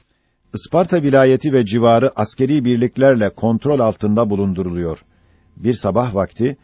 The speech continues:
masum ve mazlum Bediüzzaman inzivagahından çıkarılarak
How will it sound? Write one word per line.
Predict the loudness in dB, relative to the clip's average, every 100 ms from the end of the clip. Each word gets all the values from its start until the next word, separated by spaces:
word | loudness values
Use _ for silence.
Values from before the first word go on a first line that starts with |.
| _ _
masum | -6 -4 -4 -4 -2 0
ve |
mazlum | 2 0 0 -2 -2
Bediüzzaman | -2 -2 -2 -2 0 0 -2 -10 _ _ -4
inzivagahından | 0 0 0 0 2 0 0 0 0 0 -2
çıkarılarak | -4 -4 -2 0 0 -2